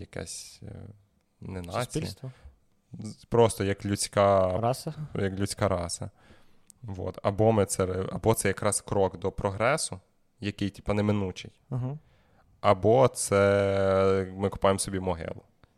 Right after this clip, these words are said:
Speaker 2: Так, так, це завжди так. Мені здається, завжди так зі всім.
Speaker 1: П'ятдесят на п'ятдесят.
Speaker 2: Там, знаєш, як з ядерною бомбою винесуть,
Speaker 1: Та,
Speaker 2: типу.
Speaker 1: але може бути таке, я, я, типу, як, а-ля чувак
Speaker 2: Оптиміст?
Speaker 1: позитивний,
Speaker 2: Да.
Speaker 1: оптиміст. Е, я думаю, що ми,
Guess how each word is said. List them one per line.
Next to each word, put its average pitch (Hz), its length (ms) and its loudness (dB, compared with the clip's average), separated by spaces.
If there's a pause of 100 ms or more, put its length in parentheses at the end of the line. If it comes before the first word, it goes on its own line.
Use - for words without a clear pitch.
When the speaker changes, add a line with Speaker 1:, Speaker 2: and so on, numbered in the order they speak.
(460)
Speaker 2:
Так, 139 280 2
так, 139 300 -6
це 120 60 -6
завжди 117 260 -4
так. 160 140 -4 (220)
Мені 156 160 4
здається, 160 260 2
завжди 135 320 -2
так 135 160 0
зі 127 80 -4
всім. - 180 -8
Speaker 1:
П'ятдесят 131 280 6
на 131 80 4
п'ятдесят. 101 560 0 (380)
Speaker 2:
Там, 120 260 -4
знаєш, 123 340 -2
як 113 100 -2
з 113 60 -6
ядерною 117 400 0
бомбою 98 380 0
винесуть, 95 200 -4
Speaker 1:
Та, 143 180 2
Speaker 2:
типу. 135 120 4
Speaker 1:
але 131 180 8
може 170 240 6
бути 131 260 2
таке, 139 420 0
я, 101 320 4
я, 98 140 0
типу, 95 300 -4
як, 92 160 -2 (760)
а-ля 101 220 2 (500)
чувак 95 180 0
Speaker 2:
Оптиміст? 117 220 2
Speaker 1:
позитивний, 104 500 4
Speaker 2:
Да. 90 60 2
Speaker 1:
оптиміст. 113 640 2
Е, 95 400 0
я 95 220 2
думаю, 98 240 2
що - 140 -2
ми, 92 160 0